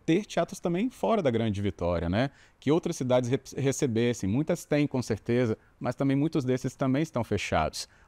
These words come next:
Ou porque pararam no tempo, né, projetos que não foram atualizados. Às vezes, né, o público que eles têm capacidade também não compensa trazer determinado, né, é, tamanho de apresentação. Enfim, é um equilíbrio que as nossas cidades também deveriam estar pensando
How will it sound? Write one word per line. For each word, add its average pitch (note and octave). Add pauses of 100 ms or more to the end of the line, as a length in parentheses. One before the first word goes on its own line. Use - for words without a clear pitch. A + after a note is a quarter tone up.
Ou A#2
porque G#2+
pararam G#2+
no G2+
tempo, C#3+
né, A2
projetos G2+
que -
não G2+
foram G2
atualizados. G2 (200)
Às G2+
vezes, A2
né, A2
o G2+
público B2
que -
eles A2
têm A2
capacidade G2 (260)
também A2
não A#2
compensa B2
trazer G#2
determinado, G2
né, G2 (260)
é, F2+
tamanho A2
de G2+
apresentação. G#2
Enfim, B2
é C3
um D#3+
equilíbrio D3+
que -
as A#2+
nossas -
cidades A2+
também A#2+
deveriam A2+
estar A2
pensando F#2